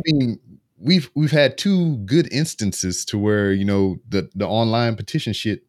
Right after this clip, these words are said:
worked in our favor or whatever. Uh, the, they redid the,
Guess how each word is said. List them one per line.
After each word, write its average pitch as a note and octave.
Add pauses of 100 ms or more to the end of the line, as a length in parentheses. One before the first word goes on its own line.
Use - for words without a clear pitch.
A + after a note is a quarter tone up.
(280)
worked G#2
in G2
our G#2
favor G2
or D#2
whatever. D#2+
Uh, E2
the, D#2 (100)
they F2 (160)
redid G#2
the, F2+